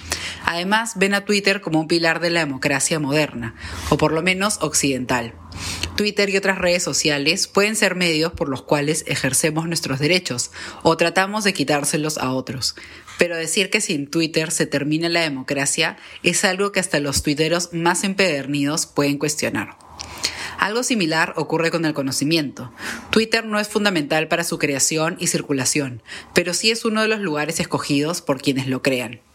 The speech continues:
Como sabemos, Twitter es una red social escogida por científicos, expertos y periodistas,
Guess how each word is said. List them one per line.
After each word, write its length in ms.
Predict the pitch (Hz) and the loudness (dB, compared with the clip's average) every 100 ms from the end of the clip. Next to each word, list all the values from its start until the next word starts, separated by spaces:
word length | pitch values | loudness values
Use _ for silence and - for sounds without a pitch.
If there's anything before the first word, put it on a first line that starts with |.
| - - - - - | -18 -14 -12 -12 0
Como 220 | - 170 | 2 2
sabemos, 580 | 170 190 208 214 240 - | 2 2 2 0 -2 0
Twitter 280 | 233 226 214 | 2 2 2
es 100 | 208 | 2
una 180 | 214 185 | 2 2
red 200 | 165 165 | 2 0
social 440 | 170 - 160 156 | 0 2 2 0
escogida 500 | 175 - - 147 147 | 0 -2 2 2 2
por 140 | 151 139 | 0 -2
científicos, 760 | 135 135 185 175 180 185 180 - | -2 2 2 2 2 2 2 0
expertos 580 | - - 214 - 170 - | 0 2 0 0 -2 -2
y 60 | |
periodistas, 680 | 143 135 131 131 - 117 - | 0 0 0 -2 -4 -6 -8